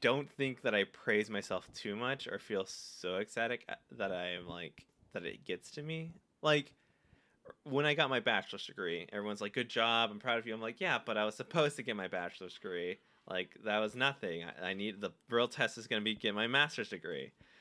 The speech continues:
Like, I keep, I don't know, I guess I keep pushing the goal further and further, that I never feel real success.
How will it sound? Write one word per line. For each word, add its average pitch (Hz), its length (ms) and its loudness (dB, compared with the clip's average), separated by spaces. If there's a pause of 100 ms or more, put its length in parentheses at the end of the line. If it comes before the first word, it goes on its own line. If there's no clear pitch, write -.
(160)
Like, 90 360 -2 (480)
I 107 80 2
keep, 139 380 -2 (420)
I 120 60 2
don't 127 140 2
know, 95 160 4
I 92 120 2
guess 165 220 2
I - 40 -6
keep 165 220 -10
pushing 117 400 -2
the 98 60 -2
goal 92 540 0
further 87 460 -4
and 82 120 -10
further, 71 560 -8 (1120)
that 101 220 4
I 98 100 6
never 110 300 2
feel 104 460 2
real 98 240 -2
success. - 800 -10